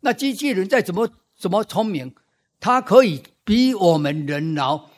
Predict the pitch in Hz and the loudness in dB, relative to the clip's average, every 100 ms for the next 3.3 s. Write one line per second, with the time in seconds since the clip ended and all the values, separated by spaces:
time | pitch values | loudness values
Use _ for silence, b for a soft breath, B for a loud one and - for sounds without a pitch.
0 | b _ - 254 170 - 190 226 - 196 | b _ 2 4 2 -2 -4 -4 0 2
1 | 202 143 113 - _ _ _ _ _ _ | 2 0 -4 -20 _ _ _ _ _ _
2 | _ _ _ _ 254 196 214 - 214 180 | _ _ _ _ 0 4 4 2 0 0
3 | 170 185 | 0 -4